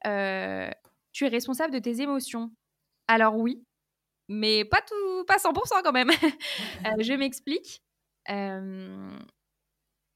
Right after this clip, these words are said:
moi, j'ai fait des études, euh, au Canada sur, euh, la communication interpersonnelle et organisationnelle. Et donc, j'avais dix-huit ans, la première fois que j'ai entendu parler de ce concept-là, il m'a vraiment beaucoup marqué.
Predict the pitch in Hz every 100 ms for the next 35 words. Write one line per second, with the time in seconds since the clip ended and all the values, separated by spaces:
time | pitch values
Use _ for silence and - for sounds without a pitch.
0 | 240 285 285 220 220 226 226 262 226 196
1 | 185 214 202 208 196 180 190 247 311 -
2 | 226 202 196 185 185 202 202 208 196 202
3 | - 202 196 - 214 208 185 190 202 202
4 | 185 175 _ - 180 _ - 175 180 190
5 | 185 180 175 - 233 - 185 202 247 202
6 | 185 190 226 208 190 226 202 196 - 226
7 | 233 - 185 202 _ 196 196 196 208 254
8 | 220 226 214 - 202